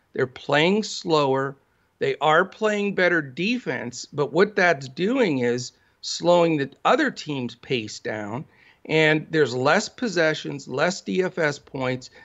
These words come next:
'cause I really dug in on it last night 'cause I was so frustrated with that performance.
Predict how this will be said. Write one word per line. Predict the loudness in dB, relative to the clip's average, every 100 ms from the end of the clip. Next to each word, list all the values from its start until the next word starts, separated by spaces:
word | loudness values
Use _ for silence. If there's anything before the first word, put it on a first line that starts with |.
| _
'cause | 0
I | 0
really | 2 0 0
dug | 2 2 2
in | 2
on | 2
it | 0 0
last | 0 0 -2
night | -6 -4
'cause | -4
I | -2
was | -2 0
so | 2 2
frustrated | 2 -2 0 0 0 0
with | -2 -2
that | 0 -2
performance. | -6 2 6 6 4 0 -6